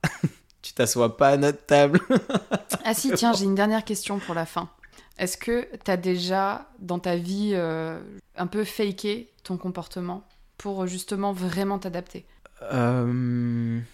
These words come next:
Speaker 1: En vrai, non, je pense pas.
Speaker 2: Ah ouais ?
Speaker 1: Non, après, je pense que tu montres pas, euh,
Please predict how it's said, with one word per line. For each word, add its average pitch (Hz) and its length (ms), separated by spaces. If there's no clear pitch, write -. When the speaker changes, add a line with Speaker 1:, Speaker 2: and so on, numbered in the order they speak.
Speaker 1:
En 104 60
vrai, 101 260
non, 101 260
je - 140
pense - 260
pas. - 220
Speaker 2:
Ah 190 140
ouais ? 196 160
Speaker 1:
Non, 117 480
après, 117 260
je - 80
pense 156 180
que 139 80
tu 120 220
montres 117 340
pas, 135 320
euh, 107 760